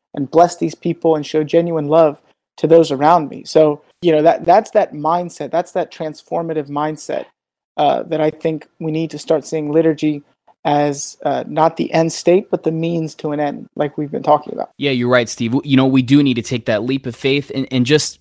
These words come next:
Speaker 2: put ourselves out there and experiment and, and, and see what type of service really connects with us and really pulls at our heart, you know, according to our strengths and, and what really connects with us to give the best of who we are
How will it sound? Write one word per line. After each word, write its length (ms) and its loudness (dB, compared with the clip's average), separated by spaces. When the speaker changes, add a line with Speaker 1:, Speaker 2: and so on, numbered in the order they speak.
Speaker 2:
put 160 2
ourselves 400 0
out 240 0
there 180 -4
and 140 -2
experiment 640 -2
and, 180 -2
and, 360 -2
and 120 -6
see 400 -6
what 320 2
type 220 -4
of 160 -10
service 800 -4
really 300 0
connects 360 -6
with 100 -6
us 180 -4
and 100 -2
really 180 0
pulls 320 -6
at 100 0
our 120 -2
heart, 440 -2
you 120 -6
know, 80 2
according 380 2
to 160 0
our 100 4
strengths 540 -4
and, 180 -4
and 200 -2
what 140 2
really 380 2
connects 400 -2
with 160 -6
us 320 -6
to 120 -2
give 200 2
the 80 0
best 340 2
of 120 -4
who 180 -6
we 180 2
are 320 -2